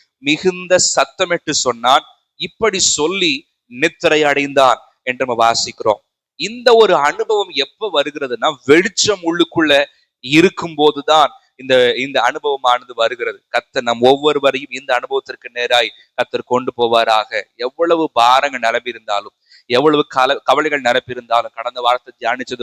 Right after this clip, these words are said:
போல எல்லா புத்திக்கும் மேலான தேவ சமாதானம் இருதயங்களை, சிந்தைகளை கிறிஸ்துவுக்குள்ளாக காத்துக்கொள்ள கடவுது என்று வாசிக்கிறோம். ஆண்டவர் நம் ஒவ்வொருவரையும் இந்த, இந்த ஒரு சந்தோஷத்தினால், சமாதானத்தினால் அவர் நிரப்புவாராக.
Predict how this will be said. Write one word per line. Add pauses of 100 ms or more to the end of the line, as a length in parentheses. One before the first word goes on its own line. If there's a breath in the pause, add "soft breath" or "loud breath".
போல (280)
எல்லா
புத்திக்கும்
மேலான
தேவ
சமாதானம் (440)
இருதயங்களை,
சிந்தைகளை (180)
கிறிஸ்துவுக்குள்ளாக
காத்துக்கொள்ள (400 soft breath)
கடவுது
என்று
வாசிக்கிறோம்.
ஆண்டவர்
நம்
ஒவ்வொருவரையும்
இந்த, (160)
இந்த
ஒரு (120)
சந்தோஷத்தினால், (520 loud breath)
சமாதானத்தினால் (240)
அவர்
நிரப்புவாராக.